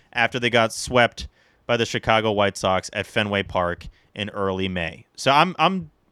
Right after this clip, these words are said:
eight and six. I think eight and six is the target. Anything more than that, job well done. If you go nine and five against a very hot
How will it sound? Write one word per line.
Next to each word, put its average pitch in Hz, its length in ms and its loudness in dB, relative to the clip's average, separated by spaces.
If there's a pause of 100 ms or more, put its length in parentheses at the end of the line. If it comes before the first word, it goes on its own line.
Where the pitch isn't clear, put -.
eight 190 180 6
and 185 120 -6
six. - 460 -2 (600)
I 117 80 0
think 139 220 4
eight 170 180 6
and 165 100 -8
six 170 320 0
is 131 100 -8
the - 100 -10
target. 175 500 0 (420)
Anything 135 440 0
more 151 260 4
than 160 120 0
that, 160 280 4 (560)
job 127 320 -2
well 135 180 0
done. 135 300 -4
If 117 140 -10
you 143 80 -4
go 156 160 -2
nine 131 320 2
and 127 120 -8
five 131 560 0
against 107 460 0
a 113 120 0
very 127 440 0
hot 120 320 0